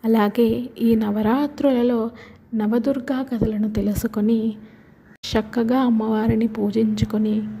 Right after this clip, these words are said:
అందరూ సుఖశాంతులతో ఉండాలని అమ్మవారిని కోరుకుందాము.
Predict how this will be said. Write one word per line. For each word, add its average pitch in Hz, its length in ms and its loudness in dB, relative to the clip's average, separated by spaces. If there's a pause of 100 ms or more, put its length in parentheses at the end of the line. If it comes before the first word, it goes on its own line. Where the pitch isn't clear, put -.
(120)
అందరూ 226 440 4
సుఖశాంతులతో 240 1040 -2
ఉండాలని 208 800 2 (840)
అమ్మవారిని 220 640 2
కోరుకుందాము. 214 840 -6